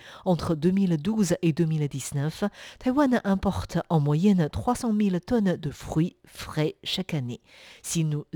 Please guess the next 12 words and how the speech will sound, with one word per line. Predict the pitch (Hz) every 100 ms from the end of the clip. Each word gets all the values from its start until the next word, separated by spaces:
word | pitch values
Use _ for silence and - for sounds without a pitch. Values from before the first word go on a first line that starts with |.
| 156
ajoutons | 165 160 165 - 165 175
les | 180 156
fruits | - - 160
secs, | - 127 156 185 - - -
les |
conserves | 202 220 - 247 190
de | 160
fruits | - - 160 185 -
ou | 180 -
les | 156
fruits | 139 - 170 -
congelés, | 240 233 175 139